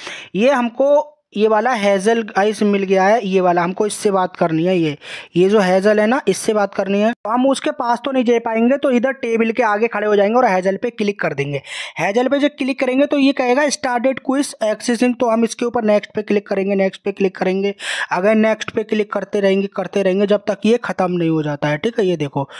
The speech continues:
इस प्रकार से ऐड। इसके बाद यहाँ पे आपको ये वाला ऑप्शन आ गया, But यहाँ पे देखो आपको बहुत सारे इक्विपमेंट दिखा देगा वाईसीएल का, हमको इसको कट कर देना है यहाँ पे, इसको हम बाद में भी कर सकते हैं, ठीक है, बाद में कर सकते हैं। Then यहाँ पे अगर मैं थ्री डॉट पे देखता हूँ चल के, हमारा जो, अ, वो वाला टास्क था वो कंप्लीट, ये देख सकते हो, ठीक है,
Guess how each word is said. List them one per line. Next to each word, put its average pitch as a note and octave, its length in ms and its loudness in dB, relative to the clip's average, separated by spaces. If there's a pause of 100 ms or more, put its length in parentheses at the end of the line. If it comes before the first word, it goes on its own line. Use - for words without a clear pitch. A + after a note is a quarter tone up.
(260)
इस E3 100 -10
प्रकार F#3+ 340 -4
से B3+ 120 -4 (120)
ऐड। A#3+ 200 -4 (140)
इसके D#4 300 -2
बाद C#4 220 2
यहाँ A3+ 160 2
पे A#3 160 2
आपको A#3 400 -2 (120)
ये G#3+ 160 0
वाला B3 260 2
ऑप्शन A#3 300 -2
आ A#3 120 -2
गया, A#3+ 180 -4 (340)
But B3+ 80 -6 (140)
यहाँ G3+ 240 2
पे D4 160 0
देखो C#4 200 2
आपको C4 240 -2
बहुत A3+ 300 2
सारे B3 200 0
इक्विपमेंट A#3 540 2
दिखा G3+ 240 0
देगा G3+ 220 0
वाईसीएल G#3 380 -2
का, A#3 140 -6
हमको G3+ 320 -4
इसको D4 240 -6
कट - 400 -10
कर G#3+ 220 -4
देना F#3 220 2
है F3+ 60 2
यहाँ F3 200 2
पे, F#3+ 80 2
इसको F#3+ 180 -4
हम A3 100 -4
बाद F3 220 0
में F3+ 100 2
भी F3 60 -2
कर D#3+ 160 -4
सकते - 320 -12
हैं, - 80 -10 (420)
ठीक C4 100 -4
है, C4 60 0
बाद A3 220 0
में B3+ 100 2
कर B3 120 2
सकते A#3+ 260 -4
हैं। D4+ 100 -4 (320)
Then B3 180 2
यहाँ G#3 260 2
पे A#3 120 -4
अगर B3 200 2
मैं C4 120 0
थ्री A#3 160 0
डॉट A#3 220 2
पे B3 60 -4
देखता G3 460 -4
हूँ A#3 100 -2
चल A3+ 160 -2
के, A3+ 120 -4
हमारा A3 300 2
जो, B3 220 4
अ, G3 260 4
वो G3+ 180 4
वाला G#3+ 160 2
टास्क G#3+ 360 -4
था G#3+ 40 -2
वो A3+ 100 -2
कंप्लीट, G#3+ 400 -2
ये G3 120 4
देख F3 160 -2
सकते D#3 280 -4
हो, D3+ 80 -2
ठीक G3+ 180 0
है, C#4+ 100 2